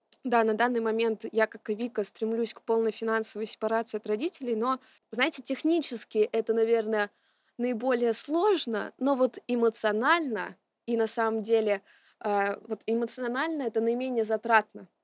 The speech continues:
Самой сложной для меня является эмоциональная сепарация. Несмотря на то, что я уже четыре года практически живу отдельно от родителей, я до сих пор замечаю, что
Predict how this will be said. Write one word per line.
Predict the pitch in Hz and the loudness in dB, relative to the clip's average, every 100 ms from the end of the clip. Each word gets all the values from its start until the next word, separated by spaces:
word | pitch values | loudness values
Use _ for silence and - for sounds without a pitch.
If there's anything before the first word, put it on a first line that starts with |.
| _ | _
Самой | - 247 247 | -4 0 0
сложной | 233 247 233 226 | -2 0 0 0
для | 202 208 | -2 0
меня | 208 208 | 0 2
является | 202 196 208 208 202 202 | 0 2 2 2 0 -6
эмоциональная | 196 220 220 214 208 | -6 -4 -2 0 0
сепарация. | 202 - 208 220 285 - 233 208 _ - _ - | -4 -6 -4 -2 -4 -4 -2 -2 _ -20 _ -6
Несмотря | 220 233 220 220 | -2 0 2 2
на | 214 | 2
то, | 226 | 0
что | 220 - 208 | -2 -2 0
я | 208 208 | 2 0
уже | 208 | -2
четыре | 202 - 220 208 | -6 0 2 2
года | 208 208 202 | 2 0 0
практически | 196 - 208 - - - 196 190 | -6 -6 -6 -6 -8 -4 -4 -4
живу | 196 202 202 | -4 -2 -2
отдельно | 196 214 214 208 | 0 0 0 -2
от | 208 | -4
родителей, | 202 214 330 - 233 202 _ - - _ | -4 -2 -2 0 -2 -2 _ -20 -20 _
я | 208 220 226 220 | 0 4 6 6
до | 202 220 | 4 -4
сих | - 208 | -6 -8
пор | - 240 269 | 0 2 2
замечаю, | 226 220 220 - 226 247 214 | 0 0 0 2 2 4 2
что | - - 208 202 202 | -2 -2 -2 0 0